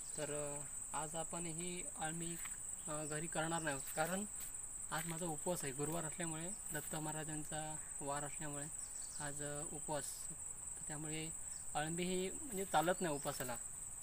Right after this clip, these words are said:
किंवा त्याला म्हणजे, अ, मटणासारखा, अ, वास येतो, म्हणजे असं आहे.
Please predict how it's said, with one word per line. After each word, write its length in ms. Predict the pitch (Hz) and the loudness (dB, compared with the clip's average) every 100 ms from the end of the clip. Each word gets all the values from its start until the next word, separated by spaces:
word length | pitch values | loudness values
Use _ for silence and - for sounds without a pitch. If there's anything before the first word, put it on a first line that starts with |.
| - - - | -6 -4 0
किंवा 380 | 160 185 196 214 - - - - - - - | 2 4 2 2 0 0 0 0 -4 -4 -4
त्याला 140 | - 175 | 0 2
म्हणजे, 200 | 175 196 | 4 4
अ, 320 | 180 175 175 | 4 4 2
मटणासारखा, 760 | 170 165 - 180 175 - 185 208 - - - - - | 2 0 2 2 2 2 0 0 -2 -4 -6 -6 -2
अ, 360 | 151 151 156 160 165 - - - - - - | 2 2 2 -2 -2 -4 -4 -4 -4 -4 -2
वास 300 | 156 165 151 | 2 2 2
येतो, 180 | 135 120 127 - - - - - - - - - | -2 -4 -4 -4 -4 -6 -4 -4 -4 -4 -4 -2
म्हणजे 160 | 151 | 0
असं 220 | 147 147 | 2 2
आहे. 80 | 143 | 0